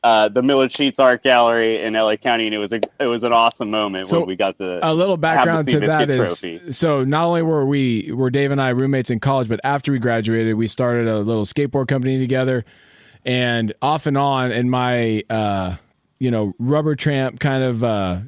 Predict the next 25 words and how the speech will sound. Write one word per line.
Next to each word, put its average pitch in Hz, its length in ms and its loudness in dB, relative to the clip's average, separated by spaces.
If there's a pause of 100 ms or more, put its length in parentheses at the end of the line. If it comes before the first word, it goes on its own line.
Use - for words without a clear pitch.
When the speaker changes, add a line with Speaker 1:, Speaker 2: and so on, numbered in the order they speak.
Speaker 2:
nomad 123 560 0
days, 120 340 0
as 117 140 -2
far 127 180 0
as 113 80 -2
trying 131 220 -2
to 120 40 0
be 127 160 0
the, 113 200 0
the 110 120 -2
traveling, 123 440 0
starving 120 420 -2
artist. 120 460 -2 (680)
Many 156 280 -2
years 156 280 0
we 147 120 2
worked, 143 460 -2
um, 123 280 -2
at 123 100 -4
the 117 80 -4
Millard 123 300 -2
Sheets 156 280 -2
Gallery 120 480 0
in 117 120 -2
Pomona 120 680 0